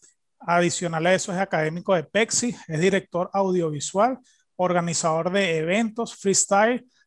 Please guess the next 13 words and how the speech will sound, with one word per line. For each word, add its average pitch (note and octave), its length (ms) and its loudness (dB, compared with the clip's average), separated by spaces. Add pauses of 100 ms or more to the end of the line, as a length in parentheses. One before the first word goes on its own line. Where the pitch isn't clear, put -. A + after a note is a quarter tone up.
(120)
arroba E3+ 360 2
monkey G3+ 420 -2
piso G3 640 -4
bait, F3+ 1000 -2
que D#3+ 80 -8
me D#3+ 60 -8
imagino D3+ 280 -6
que G3+ 80 -6
significará D3+ 640 -4
como F3+ 260 -2
batalla, E3 460 0
algo D#3+ 140 -4
así. B3 280 -4